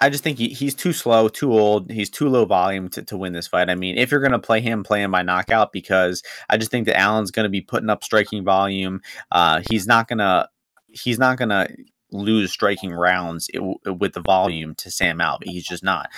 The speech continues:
Um, that's why Sam Alvey has been on the wrong side of so many close decisions in his past few fights, is 'cause the guy just doesn't have tenacity. He doesn't come forward. He doesn't throw a high amount of strikes.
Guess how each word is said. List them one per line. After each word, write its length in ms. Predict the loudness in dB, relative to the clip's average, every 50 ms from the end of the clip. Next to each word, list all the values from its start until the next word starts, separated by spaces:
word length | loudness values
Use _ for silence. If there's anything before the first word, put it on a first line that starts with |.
| -16 -16 -10 -2
Um, 380 | 0 0 2 2 0 -2 -6 0
that's 220 | 2 2 2 2 2
why 160 | 2 2 2
Sam 260 | 2 0 -2 -2 0
Alvey 460 | 0 0 0 0 0 -2 -4 -4 -4
has 360 | -4 -2 2 2 2 2 0
been 220 | -2 _ -2 -2 0
on 140 | -2 -2 -4
the 80 | -4
wrong 240 | 0 0 0 0 0
side 260 | -2 0 2 2 0
of 80 | 0 -4
so 240 | -8 -6 -4 -4 -4
many 320 | -4 -4 -4 -4 -6 -6 -10 -16 -20 -20 _
close 340 | -6 0 2 2 2 2 -4
decisions 480 | -8 -4 -2 -2 -2 -2 -4 -6 -6 -6
in 80 | -6 -6
his 100 | -8 -2
past 260 | 0 0 0 0 -2
few 120 | -8 -6
fights, 280 | -2 0 0 0 -2 -6
is 80 | -12
'cause 180 | -6 -6 -4 -4
the 80 | 0 4
guy 200 | 6 6 6 4
just 180 | 2 -6 -2
doesn't 300 | 4 4 4 4 2 0
have 320 | -2 0 2 2 0 0 -2
tenacity. 560 | -6 -4 0 0 0 0 -2 -6 -6 -6 -8
He 80 | 0
doesn't 280 | 2 2 2 2 0 -4
come 200 | -4 -4 -4 -4
forward. 380 | -4 -2 -2 0 0 0 -2 -2
He 60 | -2 -2
doesn't 240 | -2 -2 -4 -6
throw 240 | -2 0 2 2 0
a 20 | 0
high 200 | -2 -2 -2 -2
amount 240 | -2 -2 -4 -4
of 40 | -4
strikes. 480 | -8 -2 -2 0 0 0 -2 -6 -10